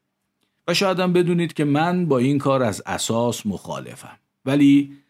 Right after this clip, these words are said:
نظر من نظر شخصیه و تخصصی در این زمینه ندارم. به همین دلیل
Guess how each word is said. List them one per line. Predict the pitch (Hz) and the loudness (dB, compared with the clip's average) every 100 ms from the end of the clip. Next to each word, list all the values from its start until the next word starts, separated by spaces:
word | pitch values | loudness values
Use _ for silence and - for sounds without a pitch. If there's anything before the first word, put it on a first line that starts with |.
| _ - | _ -4
نظر | 117 143 147 151 | 0 0 2 0
من | 147 143 135 | 0 0 0
نظر | 107 104 110 | 0 -2 -2
شخصیه | 107 98 - - - 156 113 104 101 _ _ _ | -4 -6 -8 -8 0 0 2 -2 -6 _ _ _
و | 120 | -10
تخصصی | 117 117 117 127 - 190 196 | -8 -8 -6 -6 -4 -4 -2
در | 180 | 0
این | 117 107 | 0 0
زمینه | 98 98 101 110 | 0 0 0 2
ندارم. | 113 98 73 78 90 | 2 0 -6 -8 -4
به | 123 | -2
همین | 175 190 175 | 0 0 0
دلیل | 143 143 151 151 | 2 2 2 -2